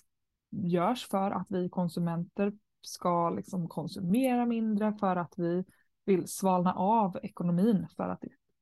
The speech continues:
priserna ökar för snabbt, alltså inflationen. Och det första då som brukar ryka om man känner att, "Ja, men nu har mina,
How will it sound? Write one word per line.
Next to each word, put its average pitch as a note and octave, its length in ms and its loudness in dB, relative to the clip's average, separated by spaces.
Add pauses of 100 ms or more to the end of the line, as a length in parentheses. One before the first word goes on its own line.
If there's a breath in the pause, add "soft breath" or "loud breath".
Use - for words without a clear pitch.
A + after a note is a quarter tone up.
(140)
priserna G3 480 0
ökar - 200 -6
för F3 320 -8 (200)
snabbt, - 520 -4
alltså F#3 240 -4
inflationen. F#3+ 560 -4 (1160 soft breath)
Och G3+ 400 -2
det G3 160 2
första A3 300 0
då C#4+ 140 4
som G3+ 160 6
brukar F#3 320 2
ryka G3 540 0
om E3+ 80 0
man F3 100 0
känner E3+ 240 -2
att, E3 140 -2
"Ja, F#3+ 60 2
men F#3 100 8
nu G3+ 80 8
har G3 140 6
mina, F3 440 2